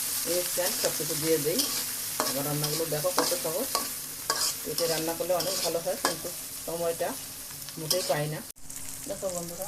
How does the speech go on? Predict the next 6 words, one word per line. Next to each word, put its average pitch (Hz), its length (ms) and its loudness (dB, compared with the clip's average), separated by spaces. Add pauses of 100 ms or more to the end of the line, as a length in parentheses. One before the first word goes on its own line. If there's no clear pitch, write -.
(120)
ভাজা 175 360 -6
হয়ে 170 260 -6
গেছে। - 300 -10 (1200)
এখন 202 340 -8
আমি 185 140 -10 (2500)
সবজিগুলো 165 520 -6